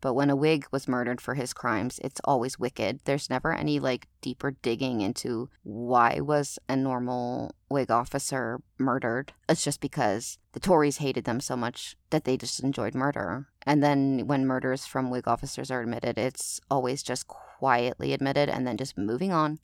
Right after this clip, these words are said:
Nothing ever is looked into about who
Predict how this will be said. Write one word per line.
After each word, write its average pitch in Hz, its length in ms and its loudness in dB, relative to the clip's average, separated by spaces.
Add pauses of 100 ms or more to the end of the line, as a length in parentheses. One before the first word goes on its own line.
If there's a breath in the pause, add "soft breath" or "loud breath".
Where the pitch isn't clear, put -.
(100)
Nothing 135 380 -2
ever 120 480 -4 (120)
is 139 200 -8 (160)
looked - 260 -4
into 120 460 2
about 123 340 2 (380)
who 143 500 -2